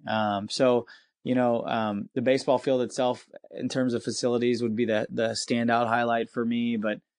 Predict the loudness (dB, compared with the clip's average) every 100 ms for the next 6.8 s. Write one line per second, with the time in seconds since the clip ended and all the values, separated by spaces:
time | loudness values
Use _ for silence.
0 | _ -6 0 2 2 0 0 -2 2 4
1 | 2 2 -2 2 2 4 2 0 -2 0
2 | -2 0 2 0 -2 _ _ _ -2 0
3 | 0 0 0 0 2 2 0 -2 -4 -4
4 | -2 -2 -2 -2 -2 -2 -6 -4 -4 -4
5 | -4 -4 -4 -4 -4 -2 -2 0 -2 -4
6 | -4 -4 0 -2 -2 -2 -2